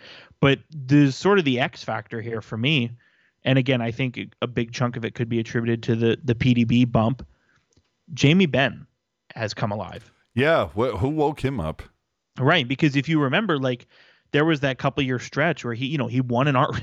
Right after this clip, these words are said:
Speaker 1: <laughs> he won an Art Ross Trophy.
Speaker 2: Yeah.
Speaker 1: And, and was, like, really, like, "Oh, this is the premier power forward in the league," right? And then right around the time, you know, the season before covid and then the three covid seasons, you know, it was kinda like, "Oh shit, maybe Jamie Benn at nine million is not what we want."
Speaker 2: Mm-hmm.
Speaker 1: But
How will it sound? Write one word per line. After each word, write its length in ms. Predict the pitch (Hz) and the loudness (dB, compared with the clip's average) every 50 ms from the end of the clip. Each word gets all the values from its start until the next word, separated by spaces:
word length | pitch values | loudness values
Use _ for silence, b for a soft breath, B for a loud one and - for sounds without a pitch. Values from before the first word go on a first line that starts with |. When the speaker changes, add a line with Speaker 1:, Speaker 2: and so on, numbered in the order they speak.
| - - - | -8 -12 -18
Speaker 1:
<laughs> 140 | - - - | -18 -4 0
he 80 | 180 | 0
won 180 | 165 160 214 240 | 2 2 2 2
an 100 | 208 156 | 2 2
Art 140 | 175 185 139 | 0 0 2
Ross 220 | 131 151 156 - | 2 0 0 -2
Trophy. 400 | - - - - - - - - _ _ | -6 -14 -14 -14 -14 -18 -20 -20 _ _
Speaker 2:
Yeah. 300 | 107 110 160 220 - - | -2 -2 0 0 -2 -2
Speaker 1:
And, 360 | - 127 131 131 123 120 123 120 _ _ _ | -2 0 0 0 0 -2 -6 -10 _ _ _
and 460 | - 139 143 139 135 131 135 135 139 | -4 -4 -4 -2 -4 -6 -8 -6 0
was, 280 | 139 139 139 127 127 - | 2 2 2 2 0 0
like, 160 | 131 127 120 113 120 123 | -2 -2 -2 -4 -6 -4
really, 260 | 131 143 151 156 143 98 | 2 4 4 4 4 2
like, 200 | 131 117 113 - | -2 -4 0 2
"Oh, 220 | 123 - 147 131 | 2 2 2 2
this 260 | 139 135 175 170 - 147 | 2 2 2 2 2 -6
is 120 | 143 123 | -8 -6
the 140 | 123 135 123 | -8 -10 -4
premier 500 | - - 175 202 202 185 170 170 170 170 | -4 0 2 2 2 4 4 2 2 0
power 340 | - - 151 151 151 151 147 | 0 2 2 4 4 2 0
forward 340 | - - 143 139 139 143 139 | 0 -2 -2 0 0 0 0
in 100 | 135 135 | 0 0
the 100 | 131 127 | 0 -2
league," 300 | 127 120 117 - 98 _ | -4 -4 -6 -10 -6 _
right? 280 | 127 123 123 131 - - B B B B B B B B B | 0 2 2 0 -2 -4 B B B B B B B B B
And 200 | - 135 131 135 | 2 2 4 4
then 920 | 135 131 131 131 131 127 123 127 127 127 127 127 127 123 123 123 123 120 123 120 - - - - B B B B B B B B B B B B - | 4 4 4 2 2 0 -2 -4 -4 -4 -4 -4 -4 -4 -4 -4 -4 -6 -8 -12 -20 -20 -20 -20 B B B B B B B B B B B B -2
right 280 | 127 139 151 156 160 | 2 2 4 4 2
around 280 | 165 156 151 143 151 151 | 0 0 0 0 0 -2
the 80 | 147 135 | -4 -4
time, 300 | - 147 147 147 147 143 | -2 0 0 0 0 0
you 100 | 170 147 | 2 2
know, 100 | 135 131 | 2 2
the 100 | 127 139 | 0 -2
season 360 | 135 - 180 165 143 156 147 | -2 0 0 0 2 2 2
before 400 | 135 131 127 - 151 151 147 143 | 2 0 -2 2 2 2 2 2
covid 520 | - - 156 147 139 139 135 143 143 139 135 | 0 0 0 2 2 2 2 2 2 2 2
and 160 | 135 127 131 | 0 0 0
then 120 | 135 135 | -2 -2
the 60 | 127 123 | -4 -6
three 240 | - - 143 139 131 | -4 -2 -2 -2 0
covid 400 | - 131 131 131 123 131 123 - | 2 2 2 2 2 -2 -4 -2
seasons, 500 | - 139 135 131 127 127 131 135 131 127 | -2 0 0 0 0 0 -2 -2 -2 -2
you 80 | 131 | 0
know, 60 | 131 | 0
it 20 | 127 | 0
was 100 | 123 120 | -2 -2
kinda 240 | - 135 127 127 123 | -2 -2 -2 -2 -2
like, 200 | 117 113 107 - | -6 -8 -10 -12
"Oh 140 | 101 110 110 | -14 -14 -12
shit, 320 | - - 123 123 113 95 | -10 -8 -6 -6 -6 -6
maybe 260 | 104 107 110 113 113 | -6 -6 -4 -4 -4
Jamie 260 | 113 117 123 127 131 127 | 0 2 4 6 6 6
Benn 260 | 120 135 131 131 135 | 6 6 4 6 6
at 200 | 131 131 - _ | 4 2 0 _
nine 280 | 135 127 123 131 135 131 | -4 -2 0 0 0 0
million 300 | 131 131 131 135 135 135 | 0 0 0 -2 -2 -2
is 100 | 135 120 | -2 -2
not 220 | 131 147 165 120 | 0 0 0 0
what 120 | 120 123 120 | -2 -4 -4
we 80 | 120 120 | -6 -6
want." 320 | 113 113 113 110 - - | -4 -4 -6 -6 -8 -6
Speaker 2:
Mm-hmm. 480 | 87 92 92 90 90 90 98 98 104 113 | -4 -4 -2 -2 -2 -2 -2 -2 2 4
Speaker 1:
But 280 | 139 139 135 135 - | 4 4 4 2 0